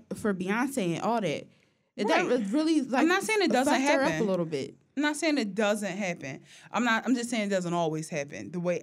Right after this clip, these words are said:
Speaker 2: everybody tries to make it like their work is being stolen. It doesn't happen all the time.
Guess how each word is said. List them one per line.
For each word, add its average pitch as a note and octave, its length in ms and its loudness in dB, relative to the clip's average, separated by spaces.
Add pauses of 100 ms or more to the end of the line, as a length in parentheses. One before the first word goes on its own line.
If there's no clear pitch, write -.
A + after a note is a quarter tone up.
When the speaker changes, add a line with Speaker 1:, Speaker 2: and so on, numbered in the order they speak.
Speaker 2:
everybody F#3+ 560 0
tries F3 280 -4
to F3 60 -10
make E3 180 -6
it E3+ 40 -10
like D#3+ 160 -6
their D#3+ 120 -8
work D#3 240 -8
is D#3+ 80 -14
being D3 180 -12
stolen. C#3+ 380 -10 (600)
It A3+ 40 -4
doesn't A#3 260 0
happen F#3 280 -2
all D#3 200 -2
the D3 100 -14
time. - 340 -14